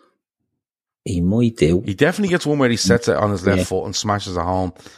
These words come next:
Speaker 2: and he definitely scores a penalty at the Kop end in a derby to win it late as well.
Speaker 1: Yeah.
Speaker 2: Um,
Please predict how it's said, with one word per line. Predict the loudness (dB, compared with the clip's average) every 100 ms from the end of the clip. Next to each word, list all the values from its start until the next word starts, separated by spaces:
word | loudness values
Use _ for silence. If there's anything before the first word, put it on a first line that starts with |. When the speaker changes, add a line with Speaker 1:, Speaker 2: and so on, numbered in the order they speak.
| -4
Speaker 2:
and | -2
he | 2
definitely | 2 2 -2
scores | 2 2
a | 0
penalty | 0 0 0 -2
at | -6
the |
Kop | -6 -6 -4 -4
end | -4
in | -6
a |
derby | 0 2 2 -2 -12 _ _ _ -12
to |
win | -6 -4
it | -2
late | -2 -2 -4
as | -2
well. | -2 0
Speaker 1:
Yeah. | 2 0 -2 _ _ _ -2
Speaker 2:
Um, | 2 2 0